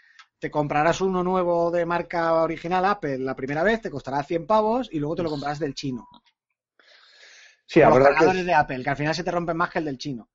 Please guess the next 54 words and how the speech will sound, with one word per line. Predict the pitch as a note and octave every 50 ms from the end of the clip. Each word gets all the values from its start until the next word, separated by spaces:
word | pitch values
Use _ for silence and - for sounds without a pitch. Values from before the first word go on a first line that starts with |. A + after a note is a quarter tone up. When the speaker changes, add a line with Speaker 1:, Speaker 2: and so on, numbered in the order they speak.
| _
Speaker 2:
Y, | - D#3+ D3+ - - - D#3
y, | D3+ D3+ D3+ D3 - -
oye, | D3 D3+ E3+ E3+ F#3+ E3
lo | C3+ A#2 A#2
de | A#2+
la | A#2 A#2+ A#2+
cámara, | F3 G#3 D4 D4 B3+ C#4+
¿cómo | C4 A#3+ C#4
lo | G3 C3+ A2+
veis? | A2 A2+ A#2 -
Porque | - - B2+ B2 A#2+ - B2+ B2 A#2+
ahora | - A#2 D3+ G3+ B3 A3
sí | - - A#3
que | - A3
me | F3 F3 E3
parece | - D#3+ D3+ E3+ C#3+
que | D3
ha | C3+
sido | C3+ - D#3 C#3 C3
un | A#2+
salto | - - C3+ C3 - C3+ A#2 A#2 A2+ A2 G#2+
cualitativo. | - A#2 A#2 A#2 G#2 - G#2 G2+ D#3 F3 E3 A#2+ F#2+
O | -
sea, | - C3 A#2
quiero | B2 B2 A2+
decir, | - C3 A#2+ A2 - _ - _ -
por | - C#3 B2+
fin | D3+ F3+
vamos | G3 G3 F#3 F#3
a | E3+
tener | F#3 E3+
un | E3+ D3+
zoom | C3 - E3+ D3+ C3+
decente | C#3 C3+ F3 F#3+ G3 F3+ - A2 A2+ - _ - - _ -
dentro | - D3+ D#3 D3+ D3 D#3 C#3+
de | C#3
lo | C3+ C3+
que | C3 C3+ C#3+ C3+ C#3
es | C3+ -
una | D#3 D3 C#3 C3 C3
cámara | - C#3+ C3+ C3+ C3+ B2 A#2+
digital. | B2 B2 - B2 - E3+ D#3+ - -
Habrá | A2+ A2+ D3 E3
gente | D#3 - F#3+ F#3 F3+ G#3+
que | G3+ G#3+ G3
no | F#3+ G3
lo | F#3+
utilice | F3+ F#3 E3+ D#3+ D3+ E3
para | D3+ D#3+ D3 C#3+
nada, | D#3 F#3+ G3+ E3+
como | - C#3 C#3+
es | D#3 D#3
mi | C#3+ C3
caso, | - - - - G2+ - -